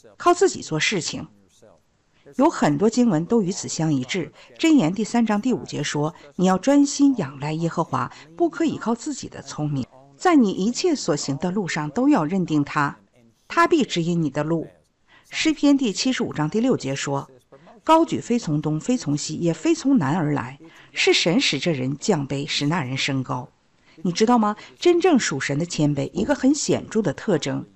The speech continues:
就是你不会自我提升。这并不意味着你不会被提升，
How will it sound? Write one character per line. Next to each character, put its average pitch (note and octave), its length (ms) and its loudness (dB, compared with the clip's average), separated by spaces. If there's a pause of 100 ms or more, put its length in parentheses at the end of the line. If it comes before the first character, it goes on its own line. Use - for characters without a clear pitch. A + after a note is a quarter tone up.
(1600)
就 F#4+ 140 6
是 D#4+ 160 6
你 D#3 180 6
不 D#3 160 -4
会 B3 180 2
自 - 220 -4
我 G3+ 160 0
提 - 220 -8
升。 C#3 260 -6 (920)
这 E4+ 120 2
并 F#4 160 2
不 A#3 120 4
意 C4 160 0
味 D#3 100 2
着 C3+ 240 -4
你 E3 160 0
不 D#3 240 -4
会 F4 160 2
被 F#3 140 -2
提 - 180 -10
升， C3+ 240 -4